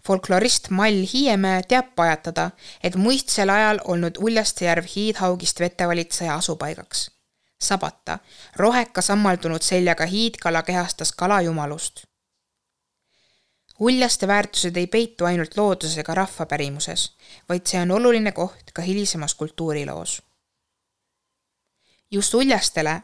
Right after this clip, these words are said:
on paigaldatud sonda kunagisele koolipapale ja emakeelepäeva isale Meinhard Laksile mälestuskivi ja just selle kivi juures võtsid läänevirulased idavirulastelt üle juubeli laulupeo tule.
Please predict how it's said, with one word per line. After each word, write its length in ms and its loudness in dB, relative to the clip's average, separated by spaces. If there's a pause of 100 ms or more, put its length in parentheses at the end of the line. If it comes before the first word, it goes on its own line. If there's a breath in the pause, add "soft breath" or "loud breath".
(100)
on 80 -2
paigaldatud 640 2
sonda 380 0
kunagisele 600 0
koolipapale 840 0 (160)
ja 100 -2
emakeelepäeva 720 0
isale 460 -2
Meinhard 540 0
Laksile 480 -2
mälestuskivi 880 -4 (320)
ja 80 0
just 280 -2
selle 280 4
kivi 280 0
juures 380 -2
võtsid 280 -6
läänevirulased 840 0
idavirulastelt 880 -2
üle 200 0
juubeli 480 0
laulupeo 500 0
tule. 320 -4